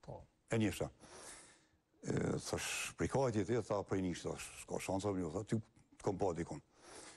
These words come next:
Speaker 2: Edhe tash ti po më pyet, tash unë jam, kështu kështu, profesor me profesion, i morë me gazetari,
Speaker 1: <laughs>
Speaker 2: në atë kohë është, për shkak, domthonë, revistën, e, Zimi, i tregova që kom qenë aktivist, edhe thash, "Jam mbeti qanit."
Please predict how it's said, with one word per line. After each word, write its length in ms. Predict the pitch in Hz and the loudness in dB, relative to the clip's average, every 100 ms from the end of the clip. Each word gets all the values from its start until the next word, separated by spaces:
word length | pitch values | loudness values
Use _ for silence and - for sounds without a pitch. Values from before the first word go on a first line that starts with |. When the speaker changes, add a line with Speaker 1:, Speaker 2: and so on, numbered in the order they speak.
| - - | -20 -4
Speaker 2:
Edhe 140 | - 101 | 0 2
tash 200 | 131 123 | 2 2
ti 120 | 139 123 - - - | 2 0 -6 -20 -6
po 80 | - | 2
më 160 | 120 107 | 4 4
pyet, 280 | 113 98 - | 4 2 2
tash 200 | 85 - | -2 0
unë 140 | 87 | 0
jam, 260 | 98 120 - - - - - - - - | 2 2 -2 -6 -20 -20 -18 -18 -18 -12
kështu 160 | - 95 | -4 -2
kështu, 260 | - 92 - - - - - - - | 0 0 -2 -8 -20 -20 -20 -20 -4
profesor 480 | - 104 95 95 87 | 0 2 2 4 2
me 440 | 85 80 87 85 82 | 2 2 2 -2 -2
profesion, 520 | 90 87 82 98 101 | 0 0 2 2 2
i 80 | 95 | 2
morë 280 | 90 90 90 | 2 4 4
me 100 | 87 | 2
gazetari, 600 | 87 85 92 95 92 80 - | 2 2 2 4 4 0 -4
Speaker 1:
<laughs> 640 | 139 - - 113 - _ - | -6 -4 -2 -4 -6 _ 0
Speaker 2:
në 100 | 82 | 0
atë 80 | 85 | 2
kohë 180 | 92 90 | 2 2
është, 180 | - | 0
për 80 | 90 | -2
shkak, 180 | - 85 | 0 2
domthonë, 360 | 85 87 87 85 | 4 4 4 4
revistën, 640 | 87 87 87 - 90 87 | 4 4 0 0 0 2
e, 340 | 87 85 87 82 | 2 2 2 0
Zimi, 480 | 73 98 117 120 95 - - - | 2 4 4 4 0 -6 -16 -8
i 60 | - | -2
tregova 340 | 123 107 107 | 0 4 4
që 100 | 95 - | 2 0
kom 120 | 101 | 0
qenë 240 | 104 92 | 2 2
aktivist, 520 | 90 - 92 139 131 - - - - - - - - _ _ | 0 -2 0 2 0 -2 -12 -20 -20 -20 -20 -20 -20 _ _
edhe 160 | - 104 | -2 0
thash, 180 | 90 92 | 0 2
"Jam 100 | 92 | 2
mbeti 200 | 92 92 | 4 4
qanit." 300 | 90 82 82 | 2 4 2